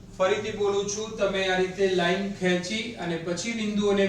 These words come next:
મેળવો અને પછી પુરવઠા રેખા દોરશો, તો પરફેક્ટ તમને ઢાળ મળી રહેશે, ધન ઢાળ. ધન ઢાળનો મતલબ આપણે શું લઈશું?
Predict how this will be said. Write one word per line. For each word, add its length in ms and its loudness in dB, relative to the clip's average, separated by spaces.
મેળવો 320 4
અને 260 -4
પછી 320 -2
પુરવઠા 480 2
રેખા 320 0
દોરશો, 400 0
તો 180 -16
પરફેક્ટ 560 -4
તમને 300 -2
ઢાળ 320 -2
મળી 240 -2
રહેશે, 280 0
ધન 240 0
ઢાળ. 240 -4
ધન 220 4
ઢાળનો 380 2
મતલબ 320 0
આપણે 180 4
શું 240 2
લઈશું? 320 2